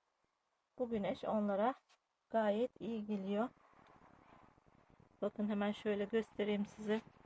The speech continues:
Küpe çiçeklerim arkadaşlar. Ben denizdeyken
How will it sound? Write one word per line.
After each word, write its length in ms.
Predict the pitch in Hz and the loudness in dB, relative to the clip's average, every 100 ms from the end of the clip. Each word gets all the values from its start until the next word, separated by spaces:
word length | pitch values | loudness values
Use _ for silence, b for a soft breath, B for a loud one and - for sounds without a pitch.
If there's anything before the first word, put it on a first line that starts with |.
| - - - - | -20 -20 -20 -20
Küpe 240 | - - 220 | -8 0 0
çiçeklerim 680 | - - 202 - 196 196 | -2 -2 -2 2 0 2
arkadaşlar. 800 | 214 208 202 196 - 202 208 - - - - - - - - - - 214 | -2 -2 0 -2 0 0 0 -2 -10 -20 -20 -20 -20 -20 -20 -20 -4 2
Ben 220 | 214 196 | 2 4
denizdeyken 920 | 220 220 202 196 214 214 - 214 | 2 2 0 -2 0 0 0 -2